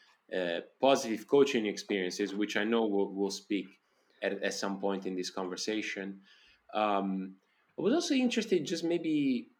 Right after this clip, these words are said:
specifically about hockey or lacrosse. Like, did you enjoy the physicality? 'Cause they're both very physical sports. Um, or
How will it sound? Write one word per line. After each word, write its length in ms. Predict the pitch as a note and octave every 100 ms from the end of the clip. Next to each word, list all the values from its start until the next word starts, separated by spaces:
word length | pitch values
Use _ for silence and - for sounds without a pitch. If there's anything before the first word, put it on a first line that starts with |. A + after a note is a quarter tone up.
| _ _ -
specifically 1040 | - - C#3+ C#3+ F#3 F#3 D#3 - D3 C#3
about 320 | B2 B2 A#2+
hockey 720 | - C3+ C#3+ C#3 - C#3+ C3+
or 160 | A2+ A2+
lacrosse. 500 | G#2+ B2+ B2+ B2+ B2
Like, 180 | A2
did 120 | A2+ A#2
you 80 | B2
enjoy 580 | B2 A#2 B2+ B2 B2
the 80 | A#2
physicality? 800 | F#2+ G#2+ - - C#3 C3+ C3+ B2+
'Cause 120 | B2 B2
they're 120 | -
both 300 | F3 B3 -
very 240 | B2+ C3+
physical 480 | - C3 A2+ A2+ G2+
sports. 760 | - - D#3 G2 D2 - - - _ _ _ _ _
Um, 640 | A2 G#2+ G2 F#2+ F2+ F2+ - -
or 760 | A2+ A2 G#2+ G#2+ G#2 G2+ G2